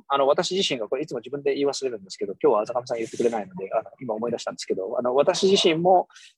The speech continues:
えっと、ゼブラズユナイトのアメリカの方のですね、えー、まあ、社外役員という形で、この六月に、えー、今四人メンバーがいるんですけれども、四人のうちの一人に入りまして、えー、まあ、より一層ですね、この六月から、まさに、あの、ゼブラの本-、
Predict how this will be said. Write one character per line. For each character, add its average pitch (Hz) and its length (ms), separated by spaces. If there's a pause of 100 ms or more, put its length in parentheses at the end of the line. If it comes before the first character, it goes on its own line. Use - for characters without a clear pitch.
(100)
え 117 80
っ - 60
と、 110 340
ゼ 135 100
ブ 175 80
ラ 202 80
ズ 202 80
ユ 202 40
ナ 202 100
イ - 60
ト - 60
の 101 140 (100)
ア 127 80
メ 156 140
リ 175 100
カ 165 640
の 156 140
方 165 180
の 98 100
で 90 100
す - 120
ね、 104 140 (180)
え 123 160
ー、 123 60
ま 139 80
あ、 - 40
社 143 140
外 160 160
役 156 240
員 107 120
と 104 100
い - 20
う 92 60
形 107 340
で、 131 120
こ - 100
の 120 100
六 117 200
月 123 260
に、 90 80 (200)
え 110 480
ー、 139 40
今 120 160
四 127 120
人 165 160
メ 160 100
ン 143 60
バ 107 60
ー 90 60
が 85 60
い - 20
る - 80
ん - 20
で - 80
す - 100
け - 60
れ 98 80
ど - 80
も、 117 240
四 131 80
人 147 160
の 101 80
う 101 60
ち - 100
の 101 60
一 - 80
人 104 180
に - 60
入 - 160
り - 80
ま - 100
し - 80
て、 - 220 (440)
え 135 120
ー、 135 40
ま 160 100
あ、 - 20
よ 143 160
り 165 120
一 151 140
層 180 160
で 110 80
す - 160
ね、 - 140 (100)
こ 123 100
の 123 60
六 117 220
月 120 180
か - 100
ら、 95 120 (100)
ま 139 120
さ 107 120
に、 95 100 (140)
あ 113 140
の、 104 100
ゼ 127 140
ブ 120 80
ラ 107 80
の 107 100
本-、 185 320